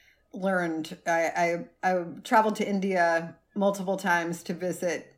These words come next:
e-waste processing, um, plants. You know, I think,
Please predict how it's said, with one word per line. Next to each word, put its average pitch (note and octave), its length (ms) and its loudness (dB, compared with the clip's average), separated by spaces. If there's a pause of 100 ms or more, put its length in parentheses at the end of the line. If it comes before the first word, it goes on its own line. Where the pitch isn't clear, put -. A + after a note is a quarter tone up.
e-waste F3+ 600 -4
processing, F3 760 0
um, E3 320 -4
plants. D#3 640 -8 (340)
You A3+ 160 4
know, G#3 300 4
I G#3 100 6
think, B3 480 2